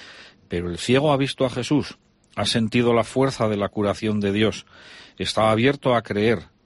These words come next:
mientras los sabios, que además se creen santos, se cierran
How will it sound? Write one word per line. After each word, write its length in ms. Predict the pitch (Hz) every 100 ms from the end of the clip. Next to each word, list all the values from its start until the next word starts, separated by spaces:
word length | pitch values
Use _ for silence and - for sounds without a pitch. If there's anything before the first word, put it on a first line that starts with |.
| _
mientras 500 | 92 95 92 92 87
los 160 | 87
sabios, 540 | - 143 139 156 - - _
que 80 | 95
además 400 | 90 90 110 -
se 120 | 90
creen 360 | - 120 104
santos, 560 | 90 113 107 131 147 - _ - - _
se 220 | - -
cierran 560 | 95 120 127 135 151 147